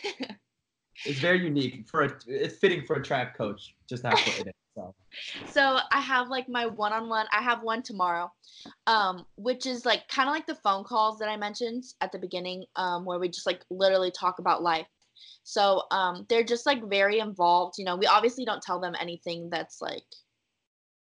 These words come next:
Speaker 2: gonna get us in trouble, you know, but, like, we tell them, like, just kinda what's going on, like, good things, bad things, like, our relationships, 'cause they kind of know all of that, um,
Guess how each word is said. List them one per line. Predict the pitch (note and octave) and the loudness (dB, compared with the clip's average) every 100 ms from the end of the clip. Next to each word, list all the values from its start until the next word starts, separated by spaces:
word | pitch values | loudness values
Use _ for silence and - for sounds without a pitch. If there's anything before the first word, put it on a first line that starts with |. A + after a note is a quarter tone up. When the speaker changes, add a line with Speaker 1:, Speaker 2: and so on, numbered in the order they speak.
| _ _ _ - | _ _ _ -6
Speaker 2:
gonna | F3 E3+ | -2 0
get | E3 | 0
us | E3 | -2
in | E3 | -6
trouble, | - D#3+ E3+ E3+ F#3 G3+ _ - | -2 -2 0 -2 -6 -12 _ -12
you | F#3+ | -8
know, | F#3+ G3 - - - - | -8 -10 -18 -20 -4 4
but, | A3 | 6
like, | G#3 G3 - | 6 4 0
we | A3+ | -8
tell | - G#3 F#3+ | 0 2 4
them, | F#3+ F#3+ | 2 0
like, | E3+ D#3+ _ _ _ _ _ - | -4 -4 _ _ _ _ _ -8
just | G#3 | -6
kinda | C4+ A3 | 0 2
what's | G3+ G3+ G3+ | 4 2 2
going | G3+ G3 F3 | 0 0 0
on, | E3+ E3+ E3+ | 2 2 0
like, | E3+ D#3 - _ _ _ F#3+ | -2 -6 -8 _ _ _ -2
good | G3+ G#3+ G#3 | 2 2 0
things, | G#3 F#3 F#3+ | -6 -6 -6
bad | F#3+ E3+ F3 - | 4 6 8 4
things, | - F3 F3 F3 | -2 -10 -10 -10
like, | - B2+ _ _ _ - | -10 -10 _ _ _ -6
our | F#3 F#3+ | -2 0
relationships, | G3 G3+ G3 G3 - F#3 - F3+ F3+ | 2 2 2 0 -8 -8 -4 -4 -4
'cause | - B3+ | 0 4
they | B3 | 4
kind | D4+ C#4+ | 2 0
of | G#3 | 0
know | F#3 F3 F3 | 0 2 4
all | F3 F3 | 4 4
of | E3+ | 0
that, | E3+ E3 E3 - | 0 0 -2 -6
um, | F3+ F3 E3+ | -2 -2 -4